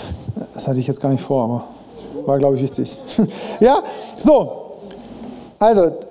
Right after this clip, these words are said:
die Kirche ist nach außen sichtbar, wie wir einander lieben. So, jetzt li-, lese ich nochmal das, was ich vorgelesen habe. Gemeinde ist keine Organisation, Gebäude mit Strukturen und Programmen,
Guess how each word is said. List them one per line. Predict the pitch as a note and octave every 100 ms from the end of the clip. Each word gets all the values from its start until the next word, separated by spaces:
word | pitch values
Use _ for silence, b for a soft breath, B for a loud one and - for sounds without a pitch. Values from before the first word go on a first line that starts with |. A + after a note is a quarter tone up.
| -
die | G#3 G#3
Kirche | - D4+ E4
ist | D4 A#3
nach | G#3+ A#3+
außen | E4 F4 D#4
sichtbar, | A3 C#4+ - B3
wie | G3+
wir | A3+ G#3+
einander | G#3+ A#3 A#3
lieben. | A3 G#3+
So, | E3 G3
jetzt | F3+
li-, | G3 G3+ B3 F4
lese | G#3 A3+ C4
ich | A#3
nochmal | B3+
das, | B3 A3
was | A#3
ich | F#3+
vorgelesen | A#3+ A#3 A#3 G#3+
habe. | F#3 C#3 - B B B
Gemeinde | - A#3 C4+ F4 E4
ist | -
keine | - B3+ D4+ C4
Organisation, | B3 B3+ A#3 A3 A3 C4 C4+
Gebäude | A#3+ F3+ A3+ B3
mit | A3 G#3+
Strukturen | - A3+ - C4
und | A3+
Programmen, | G3+ F3+ G#3+ B3 A3+ B3+